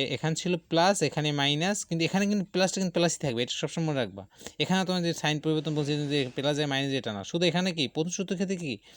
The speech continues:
শুধু উপরে প্রথম সাইন পরিবর্তন হবে, আর দ্বিতীয় সূত্র যেটা, ওটার ক্ষেত্রে দুইটা সাইনই পরিবর্তন হবে, যে এখানে ছিল মাইনাস, এখানে প্লাস, এখানে প্লাস ছিল, এখানে মাইনাস। তো এটা মুখস্থ করার টেকনিকটা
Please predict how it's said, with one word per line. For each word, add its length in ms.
শুধু 200
উপরে 220
প্রথম 240
সাইন 120
পরিবর্তন 340
হবে, 120
আর 60
দ্বিতীয় 320
সূত্র 160
যেটা, 180
ওটার 300
ক্ষেত্রে 200
দুইটা 260
সাইনই 220
পরিবর্তন 400
হবে, 140
যে 140
এখানে 240
ছিল 100
মাইনাস, 200
এখানে 240
প্লাস, 280
এখানে 160
প্লাস 200
ছিল, 140
এখানে 200
মাইনাস। 280
তো 100
এটা 200
মুখস্থ 280
করার 160
টেকনিকটা 340